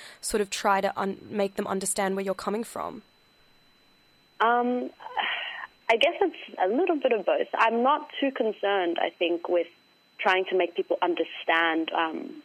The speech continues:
Speaker 2: where it is that I'm coming from. I think those that wanna critically engage with this type of thinking are able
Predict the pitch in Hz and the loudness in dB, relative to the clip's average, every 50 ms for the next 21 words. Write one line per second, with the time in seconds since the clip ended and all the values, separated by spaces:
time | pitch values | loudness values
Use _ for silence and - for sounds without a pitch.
0 | - 156 156 180 190 180 175 170 165 165 156 - 170 160 160 160 156 - - 175 | -18 -2 0 2 4 4 4 4 2 2 0 0 0 0 0 -2 -4 -4 -2 -2
1 | 165 160 156 - 160 170 160 165 - 202 190 185 185 - - 180 180 175 170 170 | -2 -2 -2 -2 -2 -2 -2 0 0 0 0 0 0 0 2 2 4 4 2 2
2 | 170 170 - - - - - - _ _ - 175 170 - - - 381 - 330 330 | 0 -4 -10 -14 -14 -14 -16 -18 _ _ 2 4 4 4 4 4 4 4 4 2
3 | - - 214 190 190 190 - 202 175 139 156 170 165 170 160 160 175 175 - 170 | 2 0 2 2 0 2 2 0 2 2 0 2 2 2 4 4 2 2 0 -2
4 | 165 - 165 - - - 170 - - 170 - - 170 175 170 - - 185 185 190 | -2 -2 -4 -4 -6 -6 -4 -2 -4 -4 -2 -2 -4 -2 -2 -2 -2 0 -2 -2
5 | - - _ _ _ _ _ - 156 175 180 - 175 175 175 175 170 175 170 170 | -4 -10 _ _ _ _ _ -2 0 0 2 4 4 2 2 2 2 2 2 2
6 | 170 | 0